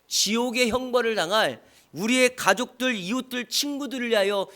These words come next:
흘려야 되는 눈물이 더 많다라는 것입니다. 믿으십니까? 여러분, 이것을 위하여 우리의 눈물이 멈춰서는 안 됩니다. 그리고 빨리 더 시급하게 이 문제를 해결해야 될 이유를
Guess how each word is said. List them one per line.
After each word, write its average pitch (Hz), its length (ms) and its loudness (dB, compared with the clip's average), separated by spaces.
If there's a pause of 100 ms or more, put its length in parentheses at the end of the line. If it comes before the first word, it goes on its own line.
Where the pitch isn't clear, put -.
(220)
흘려야 294 460 2
되는 233 360 -2
눈물이 226 540 -8
더 226 360 -2 (240)
많다라는 240 800 0
것입니다. 123 720 -4 (220)
믿으십니까? 180 920 -2 (580)
여러분, 214 360 4
이것을 240 520 0
위하여 214 300 6
우리의 196 460 2
눈물이 190 800 -4
멈춰서는 202 800 -4
안 143 120 -8
됩니다. 123 520 -14 (380)
그리고 214 640 -2
빨리 262 540 4 (260)
더 196 200 0
시급하게 220 920 -2 (220)
이 233 260 2
문제를 220 600 0
해결해야 214 460 -4
될 190 120 -6
이유를 190 540 -8